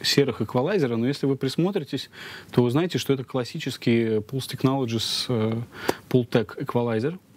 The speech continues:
э, который был многократно скопирован, его пытались моделировать, ремоделировать. Э, он сымитирован в десятках плагинов,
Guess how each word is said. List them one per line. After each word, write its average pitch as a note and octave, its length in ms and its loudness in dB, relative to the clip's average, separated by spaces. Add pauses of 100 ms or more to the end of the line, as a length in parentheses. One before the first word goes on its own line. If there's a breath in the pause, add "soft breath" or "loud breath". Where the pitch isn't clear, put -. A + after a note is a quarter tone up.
(760)
э, A2 400 4
который B2+ 320 4
был B2 320 2 (380 loud breath)
многократно B2 840 2
скопирован, C3 840 0
его A2 160 0
пытались G#2+ 480 -2
моделировать, A#2 800 2
ремоделировать. A2+ 1040 0
Э, G#2+ 240 -2 (360 loud breath)
он A2+ 140 4
сымитирован A#2 580 4
в G#2+ 80 -2
десятках A#2 560 0
плагинов, D#3 540 0